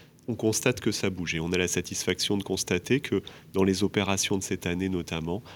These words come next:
on commence à avoir, euh, de la construction bois dans les locaux d'activité. Euh, le, le, le groupe Salini, euh,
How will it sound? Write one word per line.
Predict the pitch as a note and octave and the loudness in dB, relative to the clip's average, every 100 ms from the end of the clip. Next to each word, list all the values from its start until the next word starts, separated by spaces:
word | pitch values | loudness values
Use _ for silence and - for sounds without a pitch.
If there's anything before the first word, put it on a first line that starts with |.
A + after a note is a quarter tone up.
| - | -8
on | F#2 | -4
commence | - G2 G#2 G#2 F#2+ | 2 6 6 6 2
à | |
avoir, | E2+ F#2 F#2 F2+ | -2 -2 -2 -2
euh, | E2+ E2 E2+ F2 F2 E2+ | -2 -2 -2 -2 -2 -4
de | G2 F#2+ F#2+ | -6 0 2
la | F#2 | 2
construction | - F2 - - F2+ | 0 -4 -6 -6 -4
bois | E2+ F2 | -2 -2
dans | E2+ | -2
les | E2 | -2
locaux | D#2+ D#2 | -2 -4
d'activité. | D#2+ D#2+ - D#2 - A#2 | -4 -6 -12 -14 0 2
Euh, | G#2+ D#2+ D#2+ - - | 2 0 -2 -4 -4
le, | - | -4
le, | - G1+ | -2 -4
le | F2 | -4
groupe | E2+ F2 | -6 -4
Salini, | - D2+ D#2+ E2+ E2+ | -4 -4 -6 -6 -8
euh, | D#2 | -10